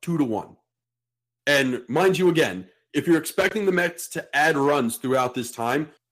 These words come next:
you took out their hottest hitter in order to do so. McNeil's hurt, so he's not playing. J D Davis is out of the game 'cause you decided to take him out of the game.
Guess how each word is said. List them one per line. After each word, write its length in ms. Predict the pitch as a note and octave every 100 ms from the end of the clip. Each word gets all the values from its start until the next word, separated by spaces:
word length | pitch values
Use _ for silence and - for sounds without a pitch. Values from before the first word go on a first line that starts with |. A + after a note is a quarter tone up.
| _ _ _ _ -
you 180 | D#3+
took 320 | D#3+ - A3+ -
out 260 | F3+ F#3+ - _
their 220 | B2+ C#3 A2
hottest 480 | - D#3 F3+ -
hitter 360 | - D#3 G2 - _ _ -
in 100 | B2
order 220 | C3 C3+
to 100 | A#2+
do 160 | G#2+ A2
so. 300 | - D#2+ - _ _ _ _ _ -
McNeil's 420 | B2 C3 F#3+ G3+
hurt, 320 | E3+ F3+ G3
so 100 | -
he's 160 | - D#3
not 220 | D#3 C#3+
playing. 300 | - F#3+ F2+ _ _ _
J 180 | B2 D3+
D 120 | D3+
Davis 380 | C#3+ F3 G3 F#3+
is 100 | D3+
out 160 | D#3 D#3
of 60 |
the 60 | D3
game 200 | D3 D3
'cause 180 | B2+ A#2
you 60 |
decided 400 | B2+ A#2+ C3+ B2+
to 100 | B2+
take 240 | A#2 C#3 -
him 100 | B2
out 100 | A#2
of 60 |
the 60 | G#2
game. 260 | F#2+ E2